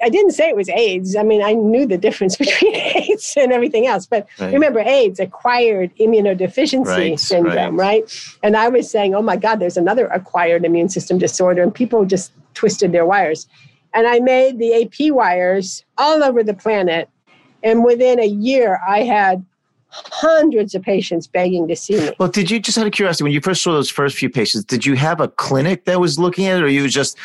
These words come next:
Speaker 2: these
Speaker 1: No,
Speaker 2: were
Speaker 1: I was just in this immunology
Speaker 2: This is your
Speaker 1: clinic.
Speaker 2: immunology. They were just coming. Okay.
Speaker 1: Yeah.
Speaker 2: Mm-hmm.
Speaker 1: Yeah, they just came. They showed up because they thought, "Hey, there must be something wrong with me."
Speaker 2: You've had three decades of research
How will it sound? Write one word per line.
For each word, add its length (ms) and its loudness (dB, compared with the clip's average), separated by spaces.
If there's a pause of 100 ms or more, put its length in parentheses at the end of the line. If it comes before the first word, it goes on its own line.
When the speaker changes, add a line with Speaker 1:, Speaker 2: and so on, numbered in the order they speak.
(140)
Speaker 2:
these 160 2
Speaker 1:
No, 60 2
Speaker 2:
were 60 2
Speaker 1:
I 20 0
was 120 2
just 220 0
in 100 2
this 220 2
immunology 600 2
Speaker 2:
This 100 -2
is 100 0
your 100 0
Speaker 1:
clinic. 180 2
Speaker 2:
immunology. 180 0
They 120 0
were 80 0
just 200 -4
coming. 500 0
Okay. 320 -2
Speaker 1:
Yeah. 220 2
Speaker 2:
Mm-hmm. 280 -8
Speaker 1:
Yeah, 140 2
they 80 4
just 140 -4
came. 180 2
They 100 4
showed 300 0
up 180 -2
because 320 0
they 120 2
thought, 200 -2
"Hey, 140 2
there 100 2
must 220 -2
be 80 -2
something 360 0
wrong 220 2
with 140 0
me." 280 2 (880)
Speaker 2:
You've 260 -2
had 200 -2
three 280 -2
decades 580 -2
of 160 -4
research 720 -4